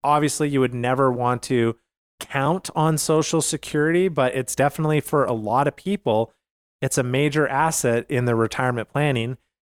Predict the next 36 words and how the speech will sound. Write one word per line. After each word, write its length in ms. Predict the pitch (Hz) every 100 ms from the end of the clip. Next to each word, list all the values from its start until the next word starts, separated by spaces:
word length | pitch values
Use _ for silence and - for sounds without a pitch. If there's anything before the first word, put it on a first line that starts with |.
| _
There's 160 | 123 127
over 220 | 151 139
five 340 | - 143 156 165
hundred 220 | 160 147
and 100 | 139
sixty-seven 680 | - 151 - - 139 131 117
different 360 | 127 - 117
filing 400 | - 143 208 185
combinations 760 | 139 131 117 113 113 - 117 -
for 280 | 143 127 120
Social 360 | 131 120 -
Security 640 | - - 143 147 120 113 120 _ _
if 120 | 131 131
you're 80 |
married 320 | 113 120 123 117
filing 340 | 127 113 110
jointly. 500 | 123 131 127 107 117 _ _
So 120 | - 139
it's 120 | 151
not 200 | 165 143
just 180 | 151 123
black 300 | 139 156 135
or 60 |
white, 260 | 131 131 127
one 200 | 127 143
or 100 | 135
the 160 | 127 -
other. 400 | 143 139 101 117 _ _ _
There's 140 | 127
a 40 | 135
lot 240 | 131 147
of 60 | 160
times 320 | 165 147 -
people 360 | - 143 143 131
will 100 | 123
leave 260 | 123 123